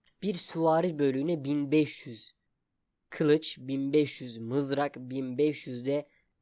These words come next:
süvari ekipmanı lazım gençler. Bunu at gibi düşünebilirsiniz. Bin beş yüz at diyelim biz. Bin beş yüz at lazım. Sırpların üç division askeri var. Bizi zorlamayacaklar. Bizim on dört. Bu arada, bu arada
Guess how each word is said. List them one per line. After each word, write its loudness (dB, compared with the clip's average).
süvari 2
ekipmanı -4
lazım 2
gençler. -6
Bunu -6
at 2
gibi -10
düşünebilirsiniz. -8
Bin -6
beş -2
yüz -10
at -4
diyelim -8
biz. -10
Bin -6
beş -2
yüz -12
at -2
lazım. -2
Sırpların 4
üç 0
division 2
askeri 0
var. -4
Bizi -6
zorlamayacaklar. 2
Bizim -4
on 0
dört. -4
Bu 8
arada, 8
bu 0
arada 2